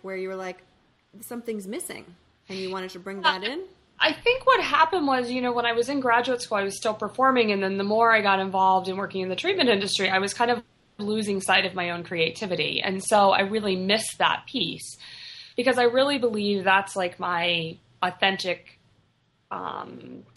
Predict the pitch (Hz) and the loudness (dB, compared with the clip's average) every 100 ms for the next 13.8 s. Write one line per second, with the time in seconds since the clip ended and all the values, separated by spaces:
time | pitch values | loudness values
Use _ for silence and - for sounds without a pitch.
0 | - 285 277 277 - 214 208 - 165 170 | -6 -2 0 -2 4 4 4 0 -2 -2
1 | 185 185 185 196 202 196 196 190 175 165 | -4 -4 -6 -8 -6 -6 -6 -10 -10 -4
2 | 165 147 143 - 196 196 196 330 415 330 | -2 -2 0 0 0 0 0 2 4 2
3 | 220 233 208 - 202 202 190 196 403 453 | 0 -2 -4 -4 -6 -4 -4 0 4 4
4 | - 190 190 190 190 196 190 214 208 254 | 6 4 4 2 0 -4 0 2 2 2
5 | 240 208 196 196 190 - 294 269 262 233 | 2 4 2 4 0 2 2 2 -2 -8
6 | 233 226 233 - 311 339 202 185 214 262 | -8 -10 -12 -4 -2 -2 -2 2 4 4
7 | 208 175 175 170 - 202 202 - 240 285 | 2 -2 -4 -8 -4 -4 -2 -4 -4 -4
8 | 196 170 165 170 170 - 202 175 165 170 | -2 -4 -4 -8 -8 -6 -2 -2 -2 0
9 | 214 208 202 202 - - - - - - | 4 6 4 2 -6 -16 -18 -18 -20 -14
10 | - 240 226 220 220 262 269 - 214 214 | 2 4 4 2 2 4 2 0 -2 -2
11 | 208 208 208 202 190 190 190 - 180 - | 0 -4 -4 -2 0 0 -2 -6 -4 2
12 | 320 277 214 196 - 190 190 196 247 311 | 6 6 4 -2 -4 -6 -6 -2 0 0
13 | 262 226 214 190 185 185 180 | -4 -4 -4 -4 -2 0 0